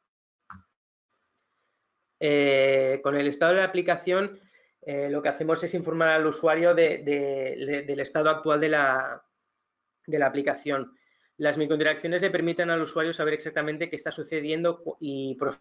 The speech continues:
ejemplo, cuánto tiempo toma el proceso para completarse. Hacer los tutoriales interesantes. Los tutoriales muchas veces son, son tediosos. Yo, por ejemplo, muchas veces me los,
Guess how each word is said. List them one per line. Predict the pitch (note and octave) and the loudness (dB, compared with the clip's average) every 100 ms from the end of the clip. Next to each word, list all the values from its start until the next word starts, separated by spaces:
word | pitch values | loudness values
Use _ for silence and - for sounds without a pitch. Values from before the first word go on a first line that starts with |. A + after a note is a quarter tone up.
| - | -12
ejemplo, | D3+ D3+ D#3 | -4 0 0
cuánto | D#3 D#3 D#3+ | 2 2 2
tiempo | D3+ D3+ D#3 | 0 0 0
toma | D#3 D3+ C#3+ | 0 2 2
el | C#3+ | 0
proceso | C#3 D3 C#3 D3+ | -6 -8 -8 -6
para | C#3 C3 | -4 -4
completarse. | - C3 B2 B2+ B2 A#2+ - - _ _ _ _ _ _ _ - F#2+ _ _ _ G2 _ _ _ _ _ _ _ - | -6 -8 -8 -10 -8 -10 -12 -20 _ _ _ _ _ _ _ -20 -20 _ _ _ _ _ _ _ _ _ _ _ -6
Hacer | C3+ D#3+ | -2 2
los | E3+ E3+ | 2 4
tutoriales | F3+ D#3+ D#3+ | 2 4 2
interesantes. | E3+ C#3+ C3+ D3+ C#3+ B2+ - _ _ _ | 0 -2 -2 -2 -4 -8 -10 _ _ _
Los | - C#3+ C#3+ C#3+ | -4 2 2 0
tutoriales | D#3 D3+ D3 D#3 E3+ E3 | -2 2 2 4 2 2
muchas | E3+ D#3+ D3+ D#3 C#3 | 0 -2 0 -2 0
veces | D3+ F3+ - | -2 -2 -2
son, | E3+ D#3+ D3 C#3 | -2 -2 -4 -8
son | - D3 C#3+ | -8 -6 -4
tediosos. | C#3 D#3 C#3+ C3+ B2+ | -2 0 -2 -4 -2
Yo, | C#3+ D3 D3 D3 - _ | 0 0 0 -2 -6 _
por | D3+ D3 | 0 0
ejemplo, | D3 D3+ D#3 | 0 0 0
muchas | D#3 D3 C#3 | 0 -2 -2
veces | C3+ C3+ E3 | -4 -2 -2
me | D#3 D#3 | -2 0
los, | C#3+ C3+ C3 B2+ - - | 2 2 2 -2 -10 -20